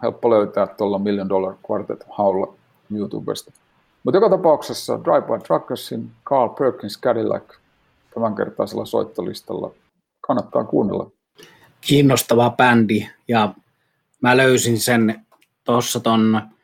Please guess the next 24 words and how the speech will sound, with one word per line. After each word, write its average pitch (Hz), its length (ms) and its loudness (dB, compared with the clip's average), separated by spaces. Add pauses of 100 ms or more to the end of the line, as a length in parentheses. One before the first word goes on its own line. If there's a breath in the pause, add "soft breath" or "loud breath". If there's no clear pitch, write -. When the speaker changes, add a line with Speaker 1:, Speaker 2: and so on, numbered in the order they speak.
(160 soft breath)
Speaker 2:
Southern 135 380 2
Rock 110 180 0
Opera, 110 460 2
mikä 107 260 2
heidän 104 260 0
tunnetuin 95 520 -2
levy 92 180 -4
onkin, 92 280 -6 (100)
Drive-By 92 440 -8
Truckers, 95 520 -6
niin 95 320 2 (400)
sen 117 260 4
levyn 110 280 4
kautta, 104 600 2
että 95 300 -2
luin 107 260 4
siitä 95 520 0 (420)
Classic 113 460 0
Rock-lehdestä 98 880 -2
englantilaisesta, 92 720 -2
mikä 92 220 0
mulla 92 260 2
on 92 100 0
tullut 92 480 0